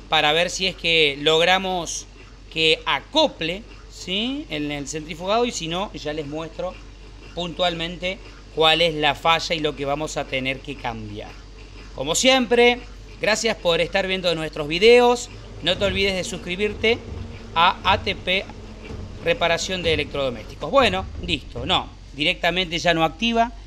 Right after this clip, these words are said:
Fíjense, totalmente enredada la ropa en esta parte. ¿Mm? Bien, vamos a pasar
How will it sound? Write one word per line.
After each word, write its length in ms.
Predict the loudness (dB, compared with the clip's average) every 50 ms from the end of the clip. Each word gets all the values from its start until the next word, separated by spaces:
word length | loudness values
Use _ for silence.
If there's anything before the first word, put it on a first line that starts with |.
| -16 -12 -10
Fíjense, 480 | -10 -6 -4 -4 -4 -4 -4 -6 -4
totalmente 640 | -4 -4 -4 -2 0 0 0 0 -2 -2 -2 -2 -4
enredada 480 | -4 -4 -4 -2 0 2 2 2 2
la 120 | 2 0 0
ropa 420 | 0 0 -2 0 2 2 2 2 0 -10 -18 -18 -14 -8
en 140 | -6 -6 -6
esta 260 | -6 -8 -8 -8 -8
parte. 400 | -6 -8 -10 -10 -10 -16 -18 -18 -18 -18 -16 -14 -10
¿Mm? 300 | -10 -8 -8 -8 -10 -10 -12 -14 -16 -16 -18 -18 -18 -18 -18 -18 -18 -18 -18 -18 -18 -16 -16 -16 -16 -18 -18 -18 -14 -6
Bien, 340 | 2 2 4 4 2 0 -8 -18 -18 -18 -18 -18 -18 -18 -18 -18 -8 0
vamos 380 | 4 4 4 4 4 2 2 4
a 140 | 2 4 4
pasar 480 | 2 0 2 4 6 6 6 6 4